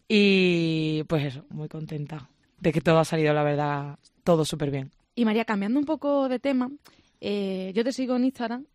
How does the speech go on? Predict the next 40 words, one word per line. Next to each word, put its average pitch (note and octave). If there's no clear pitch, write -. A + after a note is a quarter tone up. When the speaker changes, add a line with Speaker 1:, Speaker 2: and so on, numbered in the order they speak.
Speaker 2:
y F#3+
uno A3+
de B3
los B3+
episodios B3
más A#3
difíciles A#3
de A#3
tu A#3
vida, A#3+
lo F#3+
sé F#3
porque G#3
lo G3+
compartiste, G#3
fue A3
seguro A#3
la G3+
muerte G3+
de A3
tu G#3+
abuela. A3
Ella B3+
falleció, C4+
creo A3
que A3
el G#3+
año A3
pasado, G#3+
mientras G#3
tú A#3+
estabas A3+
de A3
gira B3
y A#3
tu A#3+
familia A3+
decidió A#3
no A#3
contártelo A3+